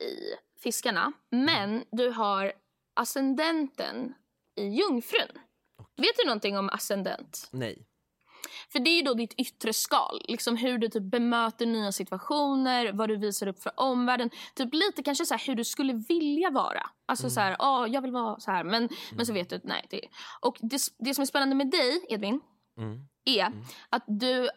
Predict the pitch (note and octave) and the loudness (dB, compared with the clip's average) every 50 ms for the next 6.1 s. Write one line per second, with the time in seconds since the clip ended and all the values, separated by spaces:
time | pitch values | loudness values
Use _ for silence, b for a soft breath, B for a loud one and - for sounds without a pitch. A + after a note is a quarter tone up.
0 | _ _ - - C#4 C#4+ C#4+ C#4 C#4+ C#4 C4 B3 - - C4+ - - C#4 C4 - | _ _ 2 4 4 4 4 4 2 2 0 0 -2 -2 -4 -4 -2 -2 -2 0
1 | C4+ C4 B3+ - - - A3 B3 B3+ B3+ C4 C#4 C4+ - D4 C#4 A#3 G#3+ G#3 G3+ | 0 0 -2 -2 -6 -6 -2 0 2 2 2 2 0 0 0 0 2 0 0 -2
2 | - A3 G#3+ A3 C4 - A#3+ A#3 A#3 - - C4+ B3 - - A3 - - G#3+ G3+ | -2 -2 -2 0 0 2 0 0 0 0 -2 -2 -2 -2 -4 -6 -4 -2 -2 0
3 | G3 G3 G3 G#3 - A3 G3+ - G3+ - - E4+ E4 D4 C4+ B3 - G3+ - G3 | 0 -2 -4 -6 -6 -6 -6 -6 -8 -4 -2 0 2 2 2 0 -2 -4 -6 -6
4 | G3 - - - - - - - _ - A3+ B3+ G#3+ A#3 A3 - A3 G#3 G#3 G#3 | -6 -4 -4 -4 -4 -4 -6 -6 _ -6 -4 -4 -2 -4 -4 -4 -2 -2 0 2
5 | G3 F#3+ F#3+ F#3+ F#3+ F#3 F#3+ F#3 F3+ - _ _ _ _ _ - G3+ G3+ - _ | 2 2 2 2 2 0 0 -2 -2 -4 _ _ _ _ _ -4 -4 -4 -6 _
6 | - F#3+ | -2 0